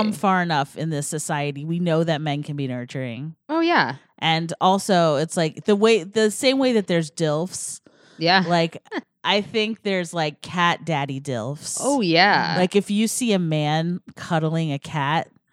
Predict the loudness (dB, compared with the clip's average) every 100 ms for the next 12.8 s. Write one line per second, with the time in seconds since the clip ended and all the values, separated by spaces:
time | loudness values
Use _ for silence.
0 | _ _ _ _ _ -2 0 0 0 -2
1 | -2 -8 -20 -20 _ _ -20 _ _ _
2 | _ _ -10 -4 -2 0 0 0 -6 -8
3 | -6 -8 -8 -8 -6 0 4 6 6 2
4 | 0 4 8 8 8 4 2 0 -2 -4
5 | -10 -2 4 6 6 6 6 4 2 0
6 | 0 -2 -2 -4 -4 -4 -4 -4 -4 -6
7 | -6 -4 -6 -8 -8 -6 -4 -4 -4 -6
8 | _ _ 2 2 -2 -18 _ _ -12 -6
9 | -2 0 2 0 -2 -10 -4 -2 -2 -4
10 | -6 -8 -12 -12 -10 -8 -10 -6 -4 -4
11 | -8 -8 -4 -4 -4 -8 -10 -10 -14 -12
12 | -12 -14 -14 -14 -12 -12 -14 -16